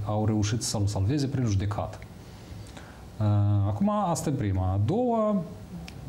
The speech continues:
pe față s-a văzut colaborarea în cadrul Consiliului Municipal a democraților, socialiștilor. Deci toți au fost, uh, struniți de Partidul Democraților doar ca să scape, uh, să, să, să pună mâna, să pună controlul pe municipiul Bălți. Și lumea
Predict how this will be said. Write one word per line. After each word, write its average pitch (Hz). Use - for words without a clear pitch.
pe -
față 156
s-a -
văzut 104
colaborarea 110
în 95
cadrul 104
Consiliului 104
Municipal 165
a 208
democraților, 143
socialiștilor. 127
Deci 107
toți 156
au 101
fost, 107
uh, 107
struniți 131
de 101
Partidul 104
Democraților 202
doar 160
ca 127
să 120
scape, 117
uh, 107
să, 98
să, -
să 120
pună 151
mâna, 120
să 120
pună 139
controlul 165
pe 151
municipiul 139
Bălți. 123
Și -
lumea 330